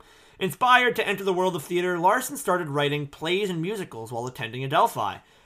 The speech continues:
The first was, oh boy, <laughs> uh, Sacrimoralinority, later renamed Saved, an immoral musical on the moral majority, written in nineteen eighty-one with friend and fellow student David Armstrong,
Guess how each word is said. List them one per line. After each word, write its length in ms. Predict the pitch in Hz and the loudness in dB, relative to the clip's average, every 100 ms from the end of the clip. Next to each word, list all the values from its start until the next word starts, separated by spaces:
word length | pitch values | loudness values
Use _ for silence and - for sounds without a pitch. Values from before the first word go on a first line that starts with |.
| _ | _
The 120 | 175 | -4
first 420 | 175 254 247 220 180 | -2 6 8 8 4
was, 320 | 175 147 - _ _ - | 0 0 -4 _ _ -4
oh 80 | 165 | -2
boy, 200 | 117 110 | -2 -4
<laughs> 40 | 151 | -2
uh, 120 | 120 | 0
Sacrimoralinority, 2250 | - 147 - 220 220 - 214 226 220 190 185 185 214 208 196 185 180 190 208 160 135 151 185 - _ _ | 0 -2 4 8 8 8 -2 4 4 4 2 6 8 8 8 6 6 6 6 6 2 -2 -4 -10 _ _
later 400 | 143 170 185 175 | -4 2 4 4
renamed 500 | 160 165 156 151 143 | 2 0 0 -2 -2
Saved, 720 | - 240 269 185 214 226 262 | -2 0 4 4 4 2 -6
an 140 | 175 170 | -2 2
immoral 460 | 160 165 208 208 | 2 4 6 6
musical 420 | 180 196 165 160 156 | 4 0 -2 -2 0
on 140 | 151 | 0
the 60 | 147 | 0
moral 260 | 165 165 | 0 0
majority, 640 | 143 131 185 196 131 135 143 - _ - | -2 0 2 2 2 -2 -4 -16 _ -6
written 320 | 240 247 226 | -6 -4 0
in 140 | 208 | 0
nineteen 400 | 214 254 254 262 | 2 0 -2 0
eighty-one 580 | 233 233 190 156 156 160 | 0 2 2 4 2 0
with 140 | 135 | -4
friend 320 | - 170 185 202 | -4 0 0 0
and 100 | 185 | -2
fellow 220 | 170 170 | -2 -2
student 360 | 139 147 151 139 | -4 -4 -4 -2
David 260 | 127 135 | 0 2
Armstrong, 640 | 156 240 240 151 143 139 | 2 2 0 -2 0 0